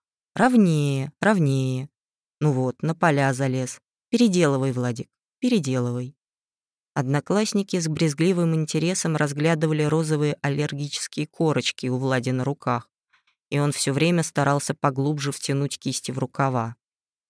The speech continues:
А к маме тем временем стал ходить розово-белесый дядька, любитель полосатых рубашек, коллега Александр.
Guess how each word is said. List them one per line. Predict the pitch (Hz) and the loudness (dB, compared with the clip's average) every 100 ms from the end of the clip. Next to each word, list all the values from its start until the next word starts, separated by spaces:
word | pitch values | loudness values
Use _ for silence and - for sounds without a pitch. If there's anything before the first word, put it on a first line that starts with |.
| _ - | _ -6
А | - | -4
к | - 123 | -2 0
маме | 123 160 185 | 2 4 2
тем | - 170 170 | 0 0 2
временем | 160 165 165 165 | 2 0 0 -2
стал | 160 - 143 151 | -4 -2 0 0
ходить | - 139 156 151 | -2 -2 -4 -2
розово-белесый | 131 151 147 147 147 135 123 135 - 139 | -2 0 0 -2 0 0 0 -2 -4 -4
дядька, | 120 120 - - - _ _ _ _ _ | -2 -4 -4 -10 -14 _ _ _ _ _
любитель | 131 123 156 - 160 | -2 0 0 0 -2
полосатых | - 139 131 143 139 143 | 0 0 0 -2 -2 -4
рубашек, | 139 131 127 120 - - _ _ _ - | -4 -2 -2 -4 -6 -12 _ _ _ -6
коллега | 127 123 139 147 135 | -2 2 2 2 0
Александр. | 127 127 - 127 120 110 | -2 -4 -4 -2 -2 -6